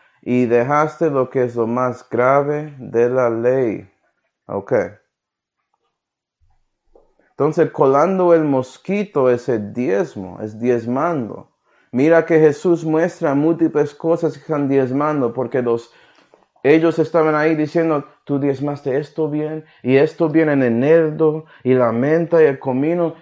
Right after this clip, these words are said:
tienes todo perfecto, tiene que ser según esto, voy a darte una medida, y, y tiene que ser esta cantidad". No solamente un porcentaje y dejándolo a Dios para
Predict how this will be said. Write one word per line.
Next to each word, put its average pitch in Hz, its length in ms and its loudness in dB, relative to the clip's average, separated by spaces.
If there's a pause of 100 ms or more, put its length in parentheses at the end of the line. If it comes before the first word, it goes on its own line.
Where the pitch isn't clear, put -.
tienes 165 320 0
todo 175 260 2
perfecto, 180 880 -2 (300)
tiene 165 200 2
que 165 120 0
ser 170 240 0
según 156 340 0
esto, 170 340 0
voy 156 140 6
a 160 80 4
darte 170 300 2
una 165 180 0
medida, 180 720 0
y, 165 120 -6 (220)
y 135 240 0
tiene 165 240 2
que 165 100 0
ser 165 300 0
esta 175 380 0
cantidad". 170 960 -2 (2250)
No 139 140 -4
solamente 165 480 0
un 156 180 0
porcentaje 160 800 2
y - 20 2
dejándolo 151 600 2
a 143 100 4
Dios 151 320 2
para 135 460 0